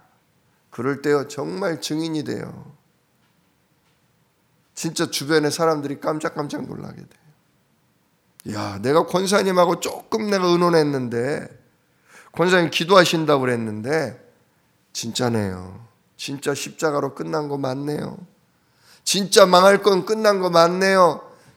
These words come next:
이게 망할 문제가 아니라 하나님의 살리는 문제였네요. 살리는 시간표였네요.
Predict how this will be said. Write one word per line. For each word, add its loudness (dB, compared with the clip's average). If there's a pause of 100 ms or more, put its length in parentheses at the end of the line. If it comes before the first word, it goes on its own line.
(120)
이게 2
망할 8
문제가 2
아니라 4 (160)
하나님의 4
살리는 0 (600)
문제였네요. -2 (140)
살리는 0
시간표였네요. -4